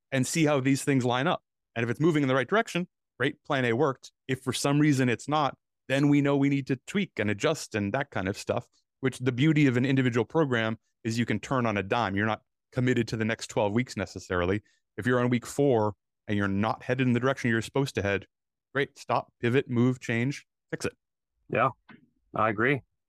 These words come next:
Speaker 2: What, uh, what are some of the most common, like, p-, setbacks people are coming back from?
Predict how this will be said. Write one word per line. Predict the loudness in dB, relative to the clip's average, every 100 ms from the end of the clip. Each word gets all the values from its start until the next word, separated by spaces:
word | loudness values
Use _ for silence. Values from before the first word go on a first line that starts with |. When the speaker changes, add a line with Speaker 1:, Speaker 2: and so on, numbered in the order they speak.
| _ _ _
Speaker 2:
What, | 0 2
uh, | 4 2
what | 4 4
are | 2
some | 4 4
of |
the | 4
most | 2 0 -8
common, | -2 2 2 2
like, | 0 -2 _
p-, | -6 -6 _
setbacks | -4 -2 0 -2 -2
people | -2 0 0
are | 0
coming | 0 2 2
back | 0 0
from? | 0 0 -2